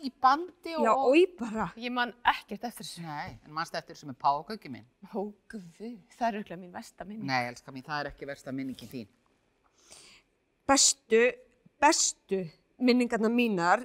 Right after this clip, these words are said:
Speaker 2: eru frá því þegar við þrjár fórum í sund og vorum alveg allan daginn að busla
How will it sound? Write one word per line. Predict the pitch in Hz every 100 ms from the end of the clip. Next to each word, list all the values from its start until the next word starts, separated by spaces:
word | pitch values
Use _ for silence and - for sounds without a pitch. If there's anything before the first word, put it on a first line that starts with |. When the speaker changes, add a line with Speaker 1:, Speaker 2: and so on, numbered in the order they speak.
| -
Speaker 2:
eru | 220 233
frá | - 220
því | 226 220
þegar | 254 220
við | 233 415 -
þrjár | 359 233 180 254 -
fórum | - 277 285 285 285 277 - - - -
í |
sund | - - 330 415 415 -
og | 302 285 285 - _ - _ -
vorum | 262 277
alveg | 285 277
allan | 294 - - 403 320
daginn | 370 370 339
að | 359
busla | 392 - 349